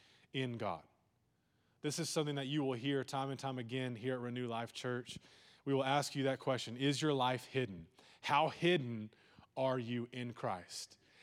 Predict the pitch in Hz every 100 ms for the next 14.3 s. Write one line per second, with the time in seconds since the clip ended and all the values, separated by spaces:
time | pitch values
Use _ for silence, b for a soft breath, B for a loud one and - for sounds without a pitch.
0 | b 151 165 180 156 151 - 175 202 180
1 | 175 - 151 156 160 143 131 117 160 170
2 | 135 - 120 120 - 135 120 151 151 156
3 | 139 135 131 127 135 139 131 113 117 90
4 | _ _ _ _ _ _ _ _ _ _
5 | _ _ _ b b b b b 147 180
6 | 196 165 - 180 165 - 180 185 - 196
7 | 156 156 151 147 147 143 120 B B 143
8 | 143 143 160 185 175 151 127 - - 156
9 | 156 - 143 135 - 127 113 95 - -
10 | - b b b b - 160 170 - 143
11 | 156 147 147 - 151 170 165 160 170 160
12 | 151 127 147 143 127 147 156 151 151 147
13 | 143 139 151 156 - 165 160 - 147 156
14 | 156 - 160